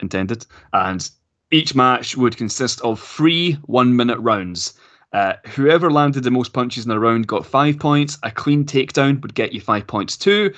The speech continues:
and a knockout would get you ten points. If there was a knockout, the match would end, and then the three judges would decide on a winner.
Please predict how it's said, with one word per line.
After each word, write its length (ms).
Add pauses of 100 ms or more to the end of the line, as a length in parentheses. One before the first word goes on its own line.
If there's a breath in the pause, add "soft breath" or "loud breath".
(300 loud breath)
and 100
a 60
knockout 440
would 100
get 160
you 120
ten 240
points. 460 (340 loud breath)
If 100
there 120
was 280
a 80
knockout, 460
the 80
match 280
would 100
end, 480
and 400
then 240
the 60
three 260
judges 380
would 120
decide 360
on 120
a 60
winner. 300